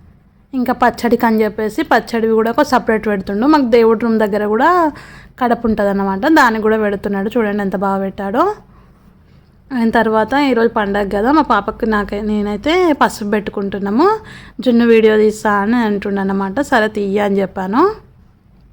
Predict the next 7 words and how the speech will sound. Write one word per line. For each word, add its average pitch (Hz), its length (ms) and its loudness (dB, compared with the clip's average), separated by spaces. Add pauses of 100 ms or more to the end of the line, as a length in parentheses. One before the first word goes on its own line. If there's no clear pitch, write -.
(1000)
జున్ను 240 240 4
అయితే 247 140 2
బాగా 226 360 4
తీస్తున్నాడండి 220 840 2
ఈ 214 60 4
మధ్య 208 360 0
వీడియోస్. 202 580 0